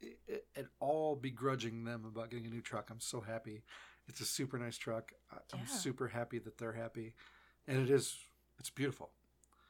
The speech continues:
Speaker 1: But also, I'm looking at it like, "Ah, that's so much nicer than the truck I drive every day."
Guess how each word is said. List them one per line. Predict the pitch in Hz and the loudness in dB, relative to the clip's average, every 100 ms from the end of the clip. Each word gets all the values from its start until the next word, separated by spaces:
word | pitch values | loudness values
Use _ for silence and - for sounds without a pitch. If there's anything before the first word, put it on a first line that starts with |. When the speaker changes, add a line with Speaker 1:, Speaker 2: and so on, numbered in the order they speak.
| - - - - | -20 -20 -12 2
Speaker 1:
But | 143 | 4
also, | 147 160 - 135 123 110 - - | 6 4 4 2 0 -4 -10 -4
I'm | 135 | 0
looking | 131 127 | 0 0
at | 117 110 | -4 -6
it | |
like, | 117 104 95 _ - | -10 -12 -16 _ -10
"Ah, | 113 107 - - - _ _ _ _ _ - | -6 -6 -10 -16 -20 _ _ _ _ _ -8
that's | 135 131 | -6 -2
so | - - 117 | -2 -2 -4
much | 113 117 - | -6 -6 -6
nicer | 117 120 - | -6 -6 -8
than | 117 110 | -8 -10
the | |
truck | 113 120 107 117 | -8 -6 -6 -8
I | 117 | -8
drive | 113 - 104 | -4 -6 -6
every | 98 98 | -14 -12
day." | - - | -12 -14